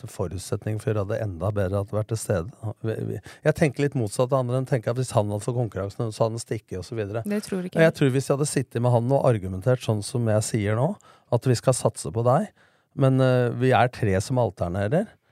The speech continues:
Speaker 1: sånn at det ikke, det er nødvendigvis nitti minutter hver gang, men du er framtidsspilleren vår, og så hadde du hentet inn en sp-, spiss kanskje da, som skal være her ut året, så han får modnes litt, og kanskje sikre en fjerdeplass, og så får han preseason neste år, og så er han en elverspiller da.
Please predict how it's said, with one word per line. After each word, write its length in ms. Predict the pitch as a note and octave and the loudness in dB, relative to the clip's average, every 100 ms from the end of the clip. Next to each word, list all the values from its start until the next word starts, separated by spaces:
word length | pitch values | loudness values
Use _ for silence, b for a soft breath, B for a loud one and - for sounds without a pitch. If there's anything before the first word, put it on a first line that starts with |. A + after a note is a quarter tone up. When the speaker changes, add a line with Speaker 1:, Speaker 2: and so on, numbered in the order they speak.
| b b | b b
Speaker 1:
sånn 220 | - B2 | -2 2
at 80 | A#2 | 4
det 160 | D3 B2 | 2 2
ikke, 460 | A#2 A#2 A#2+ A#2 | 2 2 2 2
det 80 | A#2 | 4
er 80 | A2+ | 4
nødvendigvis 500 | A#2 A2+ F2+ G#2+ - | 4 2 2 0 0
nitti 280 | G2+ - G#2+ | -4 -4 -2
minutter 360 | A2 G2+ G2+ | -2 -2 -2
hver 220 | A2+ G2+ G2+ | 0 2 2
gang, 220 | G#2+ A2+ | 2 2
men 120 | A#2 | 2
du 100 | G#2 G#2 | 4 4
er 80 | G#2+ | 4
framtidsspilleren 840 | - G2+ - E2+ - G2 G#2 G2+ | 2 -4 -4 -10 -6 -4 -2 -2
vår, 140 | A2 | 0
og 60 | A2+ | 0
så 100 | C3+ | 2
hadde 80 | B2+ | 2
du 60 | C3+ | 2
hentet 340 | A2 F#2+ G2 | 2 0 -2
inn 100 | G#2 | 0
en 80 | A#2+ | -4
sp-, 200 | - - | -8 -20
spiss 320 | - - - | -16 -8 -8
kanskje 260 | - A#2+ - | -2 -4 -2
da, 80 | F#3+ | -2
som 100 | C#3+ | -2
skal 180 | - C#3 | 0 2
være 200 | B2 F#2+ | 2 2
her 100 | G#2+ A#2 | -2 -2
ut 220 | G#2+ G#2+ | -6 -6
året, 340 | G2 G2+ D3+ - B B | -6 -4 -4 -6 B B
så 140 | - C3 | 2 4
han 160 | A#2+ | 4
får 180 | G#2 C3+ | 2 0
modnes 480 | B2+ A2+ F#2+ G2 - | 0 -2 -4 -8 -4
litt, 180 | C#3 - | -4 0
og 80 | D#3 | 2
kanskje 360 | - G#2 - B2+ | 2 0 -2 -2
sikre 300 | B2 - G2+ | -2 -2 -4
en 100 | A2 | -2
fjerdeplass, 580 | A#2 F2+ F2+ E3 G#3+ - b b b | 0 0 -2 -4 -4 -10 b b b
og 120 | C#3 | -4
så 160 | B2 C#3 | 0 -2
får 180 | - A#2 | 0 2
han 140 | A2+ | 2
preseason 580 | - G#2+ G2 A2+ G#2+ B2+ | 0 -2 -2 -4 -4 0
neste 240 | A#2 - | 0 0
år, 160 | C3+ D#3+ | 0 0
og 60 | C#3+ | 2
så 100 | - | 0
er 60 | A2 | 0
han 60 | A2 G#2+ | 0 -2
en 20 | F2 | -2
elverspiller 500 | F2 G2+ - G2+ A2+ | -2 -4 -2 0 2
da. 180 | G2 | 0